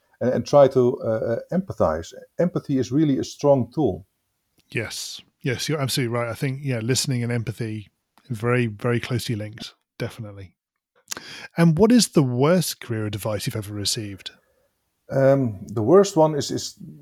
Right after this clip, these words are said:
Speaker 1: just follow the rules. And, and, and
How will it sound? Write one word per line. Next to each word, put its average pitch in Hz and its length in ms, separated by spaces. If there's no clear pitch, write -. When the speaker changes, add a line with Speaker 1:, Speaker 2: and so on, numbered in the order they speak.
Speaker 1:
just 147 320
follow 131 320
the 113 120
rules. 107 520
And, 107 140
and, 110 180
and - 640